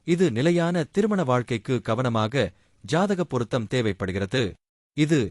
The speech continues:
மிகவும் குறிப்பிடத்தக்க விளைவு. எட்டாம் வீட்டில் உள்ள செவ்வாய் திருமணத்தில் மோதல், கருத்து வேறுபாடு அல்லது அதிகார போராட்டங்களை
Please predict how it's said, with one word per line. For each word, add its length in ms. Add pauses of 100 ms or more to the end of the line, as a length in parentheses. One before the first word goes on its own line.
(160)
மிகவும் 480 (180)
குறிப்பிடத்தக்க 760
விளைவு. 420 (540)
எட்டாம் 460
வீட்டில் 320
உள்ள 180 (200)
செவ்வாய் 460
திருமணத்தில் 540
மோதல், 400 (440)
கருத்து 340
வேறுபாடு 540 (320)
அல்லது 260 (220)
அதிகார 440
போராட்டங்களை 640